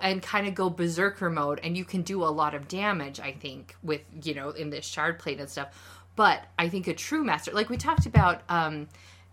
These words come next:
a true, a mark of a true master swordsman is what Adolin did at the last duel, where it just looked like he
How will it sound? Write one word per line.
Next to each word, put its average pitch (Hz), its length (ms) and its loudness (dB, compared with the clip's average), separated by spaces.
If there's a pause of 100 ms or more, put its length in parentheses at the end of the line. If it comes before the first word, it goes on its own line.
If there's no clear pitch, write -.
(680)
a 220 100 2
true, 254 380 2
a - 80 2
mark 220 200 4
of 214 80 2
a 196 60 0
true 214 220 -2
master 190 680 2
swordsman 196 540 0
is 160 460 -2
what 170 260 0
Adolin 180 400 0
did 151 200 -2
at 151 140 -8
the 156 80 -2
last 151 360 2
duel, 156 260 0
where 151 120 -2
it 147 140 -4
just 165 220 -8
looked 170 240 0
like 143 140 -2
he 165 280 -6